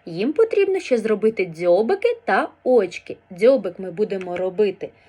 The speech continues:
червоного кольору, а очки чорного.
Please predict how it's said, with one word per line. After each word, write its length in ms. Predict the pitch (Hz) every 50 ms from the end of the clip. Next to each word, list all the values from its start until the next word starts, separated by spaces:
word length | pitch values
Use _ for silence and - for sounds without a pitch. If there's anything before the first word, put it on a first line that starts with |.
| _ _ _ _
червоного 840 | - - 214 202 180 160 156 160 160 160 160 175 202 208 262 320 339
кольору, 680 | 330 - 349 359 381 392 349 392 403 415 415 427 440 - _ _ _ _ _ _ _ _ _ _ _ _ _ _ _ _ _ _
а 220 | 202 202 185 165 - - _ _
очки 600 | 196 214 285 427 440 - - - - 466 508 - _ _ _ _ - - -
чорного. 800 | - - 311 302 277 220 190 180 160 165 160 165 156 - -